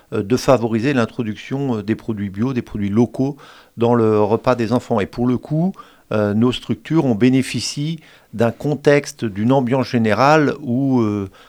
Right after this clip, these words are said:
euh, ben, il y a une bonne vision, euh, des produits bio, des produits locaux, et, euh, de plus en plus, euh, euh, sur un territoire, les gens se posent la question, euh, d'où vient, euh, ce que je mange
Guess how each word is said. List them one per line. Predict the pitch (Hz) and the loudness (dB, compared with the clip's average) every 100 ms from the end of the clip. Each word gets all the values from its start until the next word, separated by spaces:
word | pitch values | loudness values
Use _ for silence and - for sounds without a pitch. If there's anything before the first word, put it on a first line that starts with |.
| _ - | _ -6
euh, | 101 98 95 98 98 98 82 | -2 -2 -2 -4 -6 -8 -10
ben, | 95 98 104 98 95 | -4 -2 -2 -2 -4
il | 95 | -6
y | 95 | -2
a | 101 | -2
une | 98 | 2
bonne | 127 117 | 2 2
vision, | 120 101 110 123 131 110 | -2 -4 -2 -2 -2 -2
euh, | 101 92 95 98 - | -4 -6 -8 -12 -10
des | 98 101 | -6 -4
produits | - - 113 101 110 113 | -4 -4 -4 -4 -6 -6
bio, | 95 104 120 143 | -6 -4 -2 -2
des | 110 | -4
produits | - 101 107 | -6 -6 -2
locaux, | 107 101 131 156 170 - - - | -2 -2 -2 -2 -4 -12 -20 -10
et, | 110 113 110 | -2 0 2
euh, | 101 95 90 | 0 0 -2
de | 92 | -6
plus | - 117 | -6 -4
en | 101 | -4
plus, | - 139 139 - | -4 -6 -4 -4
euh, | 101 95 - - - - | -4 -4 -8 -20 -20 -8
euh, | 104 98 95 101 104 - - | -4 -2 -2 -4 -6 -10 -14
sur | - - 123 | -12 -6 -2
un | 113 | 0
territoire, | 113 98 - 139 120 | -2 -4 0 2 2
les | 101 | -2
gens | 85 117 127 | -2 -2 -2
se | - - | -6 -10
posent | - 110 | -6 -4
la | 98 | -4
question, | - 92 - 120 135 107 | -6 -8 -4 -4 -4 -6
euh, | 92 - - - | -10 -16 -20 -8
d'où | 107 147 | -2 -2
vient, | 123 131 135 127 | 0 0 2 2
euh, | 107 98 | 0 -2
ce | - | -2
que | 113 120 | 0 0
je | 92 | 2
mange | 101 127 151 113 | 0 0 0 -4